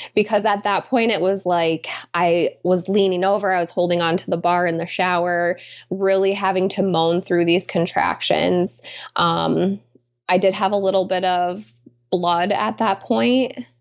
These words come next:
in the shower as well. And, um, after coming out of the shower, they were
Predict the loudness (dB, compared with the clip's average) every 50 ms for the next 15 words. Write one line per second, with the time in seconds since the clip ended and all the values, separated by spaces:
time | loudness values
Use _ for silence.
0 | _ 0 2 2 2 2 2 0 2 2 2 2 2 0 0 0 0 -2 -2 -2
1 | -2 0 0 2 2 2 0 -2 -4 -8 -12 -12 -12 -12 -14 -14 -10 -4 0 2
2 | 2 2 2 2 2 2 0 0 -2 -4 -4 -2 0 0 2 2 2 2 2 2
3 | 2 0 0 -6 _ -20 _ _ _ _ -10 -10 -10 -10 -8 -6 -2 0 0 0
4 | 0 -2 -2 0 0 2 2 2 2 2 2 2 0 0 -2 0 0 0 0 2
5 | 2 0 0 0 0 0 0 0 2 2 0 2 0 0 0 -2 -4